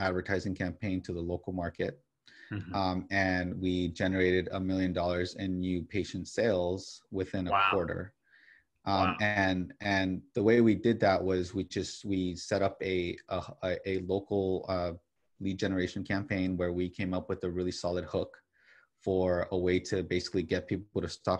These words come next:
Speaker 1: scrolling, get them to stop, um, get 'em to start kind of reading, uh, our advertising. And the way you do that is basically you give 'em a, a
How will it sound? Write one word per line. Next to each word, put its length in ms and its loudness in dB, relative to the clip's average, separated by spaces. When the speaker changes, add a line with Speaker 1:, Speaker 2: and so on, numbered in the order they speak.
Speaker 1:
scrolling, 340 -2
get 100 2
them 180 -6
to 60 -4
stop, 280 -2
um, 220 -4
get 100 6
'em 160 6
to 140 0
start 160 4
kind 140 -2
of 40 -4
reading, 320 0
uh, 260 -2
our 100 0
advertising. 600 -4
And 180 0
the 80 0
way 140 6
you 120 6
do 100 4
that 140 6
is 40 -6
basically 380 -2
you 60 -4
give 160 2
'em 100 -2
a, 20 -4
a 20 -6